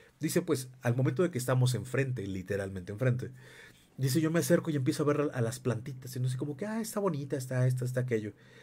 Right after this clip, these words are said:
Dice, "Y me, me, me llama la atención, ¿no? Eh, la florecita que tiene", porque era de un, de un cactus. Hay algunos cactus que florean uno o dos veces al año, entonces, eh, florean durante dos, tres días y,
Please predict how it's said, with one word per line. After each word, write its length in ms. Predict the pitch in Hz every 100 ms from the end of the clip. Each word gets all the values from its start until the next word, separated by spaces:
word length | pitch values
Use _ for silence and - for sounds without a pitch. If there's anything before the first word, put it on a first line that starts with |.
| - -
Dice, 240 | 123 131
"Y 80 | 123
me, 420 | 123 127 127 127
me, 260 | 123 123 123
me 120 | 123
llama 220 | 135 156
la 80 | 156
atención, 360 | 127 113 135 127
¿no? 340 | 127 127 123
Eh, 240 | 123 110 110
la 140 | 113 113
florecita 460 | 120 110 123 123
que 120 | 123
tiene", 240 | - 120 127
porque 340 | 123 - 101
era 140 | 101 101
de 80 | 104
un, 260 | 101 98
de 60 | 104
un 80 | 110
cactus. 440 | 135 131 107 - - - -
Hay 120 | 131
algunos 280 | 160 160 143
cactus 320 | 151 135 147
que 100 | -
florean 440 | 127 117 113 117 127
uno 300 | 131 139 123
o 20 |
dos 180 | 120 117
veces 300 | 120 123 120
al 100 | 110
año, 200 | 123 104
entonces, 420 | 101 104 107 104 - - - _ -
eh, 380 | 113 104 101 98 -
florean 360 | 117 110 110 117
durante 320 | 107 92 98
dos, 380 | 92 101 98 -
tres 240 | 101 98
días 420 | 95 107 117 127 -
y, 260 | 95 92